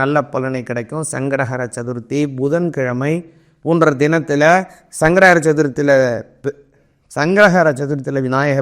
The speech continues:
பெருமானையும் அதே போல புதன்கிழமையில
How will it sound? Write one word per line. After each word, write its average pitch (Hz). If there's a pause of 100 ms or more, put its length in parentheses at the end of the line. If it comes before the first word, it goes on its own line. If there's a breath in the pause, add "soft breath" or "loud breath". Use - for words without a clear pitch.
(100)
பெருமானையும் 131 (400 soft breath)
அதே 160 (100)
போல 185 (120)
புதன்கிழமையில 175